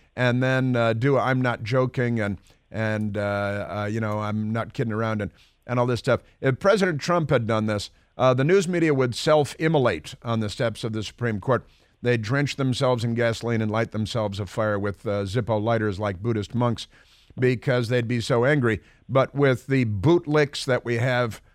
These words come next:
uh, pretending to be journalists in Washington, a White House press corps now, uh, they just love it. They lap it up, don't they?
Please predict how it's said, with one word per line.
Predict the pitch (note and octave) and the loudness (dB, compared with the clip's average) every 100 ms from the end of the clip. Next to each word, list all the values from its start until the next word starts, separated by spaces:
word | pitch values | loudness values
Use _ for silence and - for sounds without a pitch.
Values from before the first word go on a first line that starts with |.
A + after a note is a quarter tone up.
| _ | _
uh, | G#2+ A2 | -2 0
pretending | B2+ A2 C3+ B2+ A#2+ | -2 -2 -2 0 0
to | A#2+ | 0
be | A2+ | 0
journalists | G2+ B2 B2 A#2 - | 0 -2 0 -4 -4
in | B2 G#2+ | -4 0
Washington, | A2+ A2+ - G#2 A#2+ | 0 -2 -6 -6 -2
a | |
White | A2 A2+ | 0 2
House | A2+ G#2+ | 0 -2
press | - A#2 G#2+ | -2 -2 -2
corps | B2 A2 | -2 -2
now, | A2+ A#2+ - _ _ _ _ _ _ _ - | 0 -2 -4 _ _ _ _ _ _ _ -8
uh, | G#2+ A2+ A2+ | -2 0 2
they | D3 | 2
just | E3+ E3 - | 2 0 0
love | A#2 F#3+ | 0 0
it. | D3 F2+ | 0 -2
They | G#2+ | -2
lap | F#2+ A#2 C#3+ C3 | 0 0 0 -2
it | |
up, | B2+ G#2+ - | -2 -4 -4
don't | A#2 A#2 | -2 -2
they? | A2+ | -2